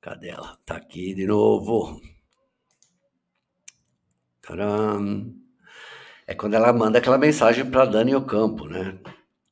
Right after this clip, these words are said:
É, "Pedi desculpa, eu menti mesmo. A gente falava, olha aqui, ó, você tem razão, foi uma, porque a Dani Ocampo tá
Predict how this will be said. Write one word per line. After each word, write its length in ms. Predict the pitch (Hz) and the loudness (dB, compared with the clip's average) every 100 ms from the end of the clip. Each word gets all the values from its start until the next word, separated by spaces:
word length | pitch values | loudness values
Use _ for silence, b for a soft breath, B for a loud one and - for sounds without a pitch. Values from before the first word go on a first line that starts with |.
| _ _ _ _ _ 98 | _ _ _ _ _ -10
É, 800 | 92 95 90 90 92 87 82 - _ _ _ _ _ _ _ _ _ _ _ _ _ _ _ _ _ _ _ _ - B B B B B B | -8 -8 -8 -10 -10 -10 -12 -14 _ _ _ _ _ _ _ _ _ _ _ _ _ _ _ _ _ _ _ _ -20 B B B B B B
"Pedi 260 | - 156 127 | 2 2 2
desculpa, 920 | - - 127 131 127 - 104 98 95 - | 0 2 6 6 6 8 8 6 -8 -8
eu 120 | 113 | -4
menti 520 | 110 120 117 110 113 | -2 -2 -4 -4 -2
mesmo. 960 | 104 95 101 104 98 80 85 85 82 85 - - | 0 0 2 2 0 -4 -8 -8 -10 -12 -16 -18
A 100 | - | -10
gente 300 | 98 110 120 | -4 0 0
falava, 460 | - 120 113 117 104 | 8 8 10 8 8
olha 160 | 113 101 | 6 4
aqui, 240 | - 87 | 0 -6
ó, 60 | 78 - - _ _ _ _ _ | -6 -12 -20 _ _ _ _ _
você 280 | 98 113 123 | -4 -2 0
tem 200 | 139 139 | 2 4
razão, 480 | 131 127 98 104 98 | 6 6 4 2 2
foi 160 | - | 0
uma, 280 | 110 107 - | 2 0 -2
porque 220 | 107 104 | -6 4
a 80 | 110 | 4
Dani 320 | 104 95 139 | 6 4 6
Ocampo 300 | 135 127 147 | 4 0 -2
tá 360 | - 226 - | 2 0 -2